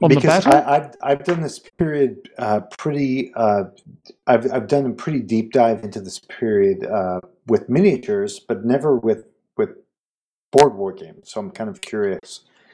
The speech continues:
Speaker 2: Kind of
Speaker 1: Okay, so the
Speaker 2: interested.
Speaker 1: scale, the scale was generally, I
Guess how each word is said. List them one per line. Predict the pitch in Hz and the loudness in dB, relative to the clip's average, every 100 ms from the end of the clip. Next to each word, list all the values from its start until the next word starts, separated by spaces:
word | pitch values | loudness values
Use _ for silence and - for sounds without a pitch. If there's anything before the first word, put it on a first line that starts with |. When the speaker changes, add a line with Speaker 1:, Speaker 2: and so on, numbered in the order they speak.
| _ _ - 339 | _ _ -2 0
Speaker 2:
Kind | 208 | 4
of | 196 | 2
Speaker 1:
Okay, | |
so | 190 214 | 2 2
the | 190 | 2
Speaker 2:
interested. | 190 - | 0 -2
Speaker 1:
scale, | 202 240 247 196 156 _ _ _ - - | 0 0 2 0 -4 _ _ _ -20 -8
the | 185 | -6
scale | - 196 190 208 | -2 0 2 2
was | 185 160 | 0 -2
generally, | - 175 185 175 170 160 156 175 | -2 0 0 2 2 2 0 -4
I | 156 | -8